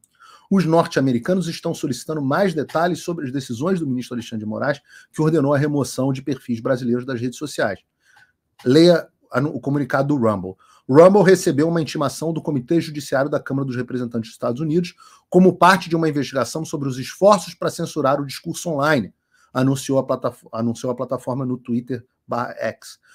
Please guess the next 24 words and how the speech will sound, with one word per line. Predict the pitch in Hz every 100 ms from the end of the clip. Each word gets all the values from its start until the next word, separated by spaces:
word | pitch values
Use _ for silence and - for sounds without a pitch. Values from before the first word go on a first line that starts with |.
| - _ -
Cumprirá | 202 247 247 233 156 170 202 156
a | 156
intimação | 156 - 160 156 - 175
que | 175
solicita | 175 180 156 120 - 175 185
informações | 185 180 175 151 120 147 143
sobre | - 151
as | 127
ordens | 113 120 120
do | 135
S | 123 -
T | 160
F. | 127 113 - _ _ _ _ _ _ _ _ _ _ _ _ _ _ _ _ _
Em | 131 139
dezembro | 151 113 131 123
de | 120
dois | 127
mil | 123
e | 123
vinte | 151 147
e |
três, | 180 185 220 240 - _ _ _ -
o | 196
Rumble | 180 135 131 135 202 -